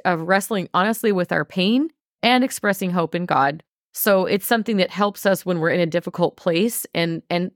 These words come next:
still have hope, even though we're like, "God, this is how I truly feel." So there's kind of these four key elements of lament, which is one, turning to God in prayer, two, bringing our complaints, three, asking boldly, and four, choosing to trust or praise.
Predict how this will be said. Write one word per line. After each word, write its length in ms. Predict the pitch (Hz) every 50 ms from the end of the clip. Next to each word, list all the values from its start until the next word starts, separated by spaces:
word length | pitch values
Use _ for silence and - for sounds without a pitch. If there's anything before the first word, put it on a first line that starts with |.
| _
still 280 | - - - - 285 294
have 180 | 285 277 262 220
hope, 280 | 214 240 226 214 - -
even 260 | 208 208 196 196 185
though 140 | 180 175 180
we're 160 | 180 180 165
like, 240 | 165 160 160 160 -
"God, 240 | - 180 175 156
this 160 | 185 196 - 220
is 80 | 190
how 100 | 202 185
I 80 | 160 156
truly 380 | 156 - - 175 160 160 160
feel." 420 | 156 - - 139 127 104 - - - _ _ _ _ _ _ _ -
So 120 | - 226
there's 180 | 196 226 233 -
kind 180 | - - 285
of 80 | 294 285
these 200 | 262 240 220 -
four 240 | - 220 220 226 220
key 260 | - - 240 214 -
elements 440 | - 196 196 190 165 170 165 156 -
of 180 | - 175 160 147
lament, 480 | 151 151 156 202 233 196 160 156 - - _ _ _ _ _ _ _ _ _
which 180 | - 180 - 185
is 140 | 175 160
one, 280 | 180 196 208 226 240 247
turning 340 | 247 - 226 226 220 220 196
to 80 | 196
God 180 | 185 190 175 165
in 100 | 160 160
prayer, 460 | 156 - - 135 131 143 175 220 214 _ _ _
two, 300 | - - 233 233 233 240 214
bringing 260 | - - 190 185 180
our 100 | 160 156
complaints, 720 | - - 160 151 - - 240 254 262 254 254 - - - _ _ _ _ _ _
three, 380 | - 202 220 233 247 254 254 -
asking 480 | - 190 220 240 240 - - 254 247 226
boldly, 400 | 185 190 185 214 226 247 269 233
and 160 | 185 190 190
four, 360 | - - 302 339 330 254 240
choosing 360 | 220 - - 226 233 202 240 226
to 100 | 208 196
trust 320 | - - 254 196 - -
or 80 | 202 190
praise. 540 | - - 330 - - - - - - -